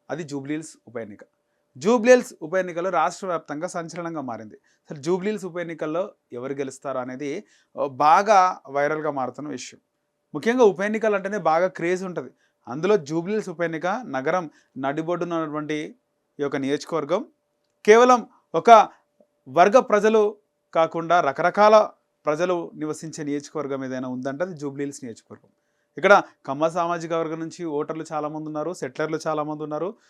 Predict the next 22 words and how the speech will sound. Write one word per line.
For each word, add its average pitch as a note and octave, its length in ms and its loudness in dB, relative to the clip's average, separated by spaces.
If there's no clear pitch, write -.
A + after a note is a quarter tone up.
ముస్లిం G3 380 -4
మైనారిటీలు F#3+ 460 4
చాలామంది D#3+ 480 0
ఉన్నారు, D3 340 -4
తెలంగాణ F3 400 0
వాళ్ళు, F3 380 0
ఆ, C#3 100 -4
చాలామంది D#3+ 580 0
ఉన్నటువంటి D3 340 -4
నియోజకవర్గం C#3+ 560 0
ఇది. - 480 -10
So A#3 120 4
అన్ని G#3 420 0
వర్గాల F3+ 360 4
ప్రజలు, G3 500 -2
అన్ని D#3+ 200 -6
వర్గాల D#3+ 400 6
ఓటర్లు G#3+ 320 4
ఉన్నటువంటి F3 400 -8
నియోజకవర్గం E3 600 -8
జూబ్లీహిల్స్ F3 460 -6
నియోజకవర్గం. A#2 460 -14